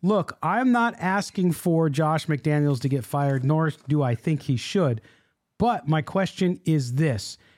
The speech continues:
It could, is there any scenario you guys see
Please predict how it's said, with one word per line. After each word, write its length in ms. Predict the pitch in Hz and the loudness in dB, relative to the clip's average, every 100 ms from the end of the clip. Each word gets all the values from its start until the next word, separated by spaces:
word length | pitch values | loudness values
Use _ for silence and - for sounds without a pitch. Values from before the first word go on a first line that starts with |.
| - _ - - | -18 _ -20 -14
It 160 | - - | -12 -10
could, 440 | - 240 277 294 | -4 0 2 0
is 200 | - 165 | 0 -2
there 180 | 185 - | 0 0
any 260 | 220 269 269 | 2 2 2
scenario 600 | - 208 202 196 180 165 | 0 0 2 2 2 4
you 280 | 151 175 | 4 4
guys 340 | 185 180 180 180 | 2 0 0 -4
see 500 | - 147 117 113 | -4 -2 0 0